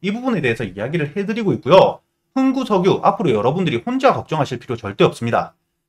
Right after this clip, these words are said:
상단에 보이시는 제 번호 공일공 팔천 번에 일구공사 번으로 흥구석유라고 적어서 문자 한 통 보내주시면 제가 이 유튜브 라이브 링크 바로 보내드릴 거고요.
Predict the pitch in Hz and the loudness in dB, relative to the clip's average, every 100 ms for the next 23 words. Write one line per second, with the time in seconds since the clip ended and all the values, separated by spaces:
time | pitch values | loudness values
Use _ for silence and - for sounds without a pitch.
0 | _ 233 254 262 220 190 196 170 127 117 | _ 4 6 6 2 0 0 0 0 -2
1 | 95 - 170 208 185 175 170 185 165 143 | -4 -4 -2 0 -2 -2 0 2 2 0
2 | 147 156 117 143 107 120 143 156 143 - | 0 -2 -2 -2 -2 0 0 2 2 0
3 | _ _ _ 226 240 233 202 170 170 127 | _ _ _ -4 -2 -2 0 2 4 2
4 | 117 127 113 95 147 202 196 185 175 101 | 0 -4 -4 -6 -4 2 2 2 -4 -4
5 | 113 151 170 131 104 95 104 101 95 110 | -6 -6 -4 -6 -6 -4 -2 -4 -10 -10
6 | - 196 127 135 110 143 110 90 98 131 | -4 0 2 2 -2 -4 -6 -4 -4 -4
7 | 131 98 120 123 143 107 107 175 98 | -6 -6 -4 -2 -2 0 4 4 4